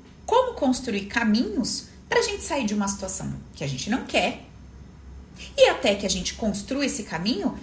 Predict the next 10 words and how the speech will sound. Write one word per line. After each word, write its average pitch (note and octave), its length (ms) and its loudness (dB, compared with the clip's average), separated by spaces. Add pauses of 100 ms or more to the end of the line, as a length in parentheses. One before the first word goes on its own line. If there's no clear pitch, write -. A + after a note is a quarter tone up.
(160)
a F4+ 60 -2
gente - 220 -4
precisa, A#3+ 580 -2 (200)
pelo A#3+ 320 0
amor A#3+ 420 2
de E4+ 120 -4
Deus, G#3+ 720 -2 (340)
viver E4+ 320 -2
em - 180 -14
paz. - 560 -4